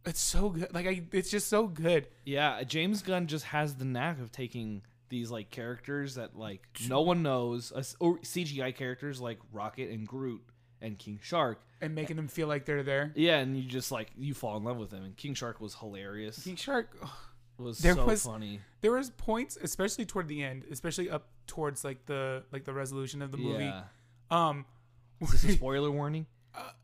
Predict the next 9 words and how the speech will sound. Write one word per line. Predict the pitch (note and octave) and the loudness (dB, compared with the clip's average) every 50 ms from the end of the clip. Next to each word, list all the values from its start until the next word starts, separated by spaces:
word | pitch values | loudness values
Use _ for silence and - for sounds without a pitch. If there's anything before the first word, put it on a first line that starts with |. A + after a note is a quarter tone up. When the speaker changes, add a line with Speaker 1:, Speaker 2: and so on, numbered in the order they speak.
| _ - | _ -4
Speaker 1:
I | - A#3 | -4 -4
feel | - - D#4+ F#4 F#4 | 0 0 0 2 2
like | E4 B3 G3+ E3 - - - _ - - _ _ _ _ _ | 4 2 2 0 -4 -12 -20 _ -20 -20 _ _ _ _ _
it's | F#3+ F#3 F3+ - - | -6 -4 -4 -4 -4
on | - E3+ E3 E3+ E3+ | -2 0 0 0 -2
H | F3 D#3+ - - | -4 -6 -8 -8
B | F3+ F3 | -6 -4
O | E3 D#3+ | -4 -2
Max. | D3 C#3 C#3 C#3+ C#3 - - - - - - | -2 0 0 0 -2 -4 -8 -10 -10 -10 -12